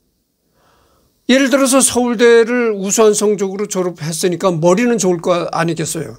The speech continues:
그러니까 그 머리, 좋은 머리로다가 어떤 뭐, 어, 고시 패스를 한다든가 행정고시 패스를 한다든가 하면은 대뜸 오 급 뭐 사무관인 이렇게 오 급 공무원이 되는 겁니다.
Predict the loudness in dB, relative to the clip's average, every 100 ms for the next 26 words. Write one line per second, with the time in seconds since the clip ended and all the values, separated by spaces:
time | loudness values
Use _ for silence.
0 | _ _ _ _ 0 2 2 2 0 2
1 | 4 2 2 -2 2 4 4 0 -2 -2
2 | 0 2 2 0 -4 -4 -2 -4 -4 -14
3 | _ _ _ -10 -6 -4 -4 -10 _ _
4 | 0 2 2 0 0 2 0 0 -4 -6
5 | -8 -10 -14 _ _ 0 2 2 2 2
6 | 0 -2 -2 0 2 2 0 0 0 0
7 | 2 2 0 -4 _ _ _ _ _ _
8 | -2 0 0 0 -4 -2 2 2 2 -2
9 | 0 0 0 0 0 0 0 0 2 2
10 | 0 -2 -2 -4 -4 -14 _ _ -2 0
11 | 0 -2 -4 -2 0 0 -2 -2 -6 -8
12 | -10 -10 -10